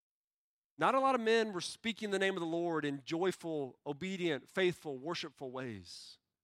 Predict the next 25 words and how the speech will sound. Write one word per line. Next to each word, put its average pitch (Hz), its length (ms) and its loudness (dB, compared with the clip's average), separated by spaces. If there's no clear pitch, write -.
But 135 140 -8
Boaz 185 400 -2
was. 139 580 -12
"The 165 80 0
Lord, 208 680 0
Yahweh, 202 600 2
this 185 180 -2
covenant-keeping 208 800 -4
God, 185 420 4
may 170 120 2
he 254 200 2
be 247 140 2
with 202 280 2
you." 165 180 -8
And 156 140 -2
his, 160 220 -2
his, 170 240 -6
his 160 180 -10
people, 208 380 -4
his 147 140 0
workers 185 340 -4
greet 190 300 -4
him, 127 280 0
"The 127 80 -6
Lord 165 520 -6